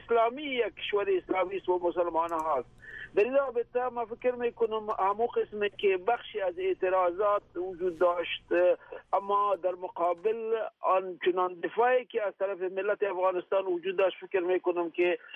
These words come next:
قابل مقایسه نیست. آنچه ارتباط داره در رابطه به ایران،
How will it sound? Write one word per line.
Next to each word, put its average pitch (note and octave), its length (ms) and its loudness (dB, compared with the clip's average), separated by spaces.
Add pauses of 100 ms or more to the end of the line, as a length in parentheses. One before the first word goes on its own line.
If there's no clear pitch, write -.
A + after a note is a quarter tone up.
(200)
قابل F3 360 2
مقایسه D#3+ 540 -2
نیست. D3 220 -2 (380)
آنچه B3+ 280 0
ارتباط B3+ 480 0
داره A3 460 0 (140)
در F#3 100 2
رابطه F#3+ 480 2
به G#3 80 -2
ایران، G3+ 500 0